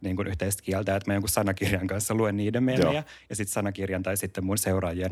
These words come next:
Speaker 1: avulla teen ite vironkielisiä meemejä.
Speaker 2: Joo.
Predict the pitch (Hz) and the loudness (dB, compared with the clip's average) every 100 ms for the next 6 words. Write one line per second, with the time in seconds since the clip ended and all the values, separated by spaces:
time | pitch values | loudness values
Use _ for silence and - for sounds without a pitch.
0 | - 87 98 107 - 101 95 117 - 98 | -2 0 2 0 0 0 0 -2 -2 -6
1 | - - 90 90 98 101 95 90 90 101 | -6 -4 -2 -2 -2 0 2 2 2 2
2 | 107 120 - - 85 101 76 | 2 -2 -10 -2 2 4 2